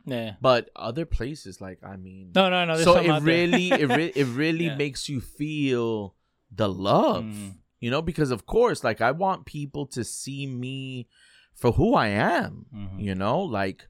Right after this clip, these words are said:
Speaker 1: We wanna keep
Speaker 2: I
Speaker 1: it real.
Speaker 2: Right. I
Speaker 1: Yeah.
Speaker 2: go to Puerto Rico. If I gotta
Speaker 1: Mm-hmm.
Speaker 2: help my people, like, if I gotta give you a plate of food, I'll give you a plate of food. Like, it's, it's all about taking care of each other.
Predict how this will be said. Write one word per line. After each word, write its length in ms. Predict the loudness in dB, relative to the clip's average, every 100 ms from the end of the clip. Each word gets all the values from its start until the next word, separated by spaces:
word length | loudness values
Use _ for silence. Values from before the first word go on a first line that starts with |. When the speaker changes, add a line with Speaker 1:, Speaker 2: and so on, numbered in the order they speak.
| -8
Speaker 1:
We 80 | -2
wanna 160 | 0 2
keep 180 | 2
Speaker 2:
I 40 | 2
Speaker 1:
it 40 |
real. 340 | 2 2 0 -6 2
Speaker 2:
Right. 400 | 4 4 0 -8 -4
I 60 | -2
Speaker 1:
Yeah. 80 | 4
Speaker 2:
go 220 | 6 4
to 80 | 2
Puerto 300 | -2 -2 0
Rico. 440 | -2 -4 -4 -4
If 120 | 0
I 100 | -2
gotta 200 | 0 0
Speaker 1:
Mm-hmm. 80 | 4
Speaker 2:
help 220 | 4 4
my 180 | 0 -4
people, 540 | -6 -10 -6 -2 0 0
like, 340 | -2 -2 -6
if 380 | _ -20 -14 -2
I 100 | 4
gotta 180 | 4 4
give 180 | 2 4
you 100 | 2
a 40 |
plate 300 | 2 0 0
of 80 | 0
food, 300 | 0 2 4
I'll 100 | 2
give 240 | 0 2
you 100 | 2
a 40 | 2
plate 260 | 2 0 -2
of 100 | -4
food. 260 | -6 -4
Like, 220 | -2 -4 -4
it's, 360 | -6 -6 -10 -6
it's 240 | -6 -6 -4
all 260 | 0 2 0
about 600 | -2 0 2 2 2 -2 _ _ _ _ _ _ _
taking 460 | -2 -2 -2 -8 -10
care 360 | -6 -4 -2
of 140 | -4 -8
each 320 | -14 -14 -6
other. 440 | -6 -6 -10 -16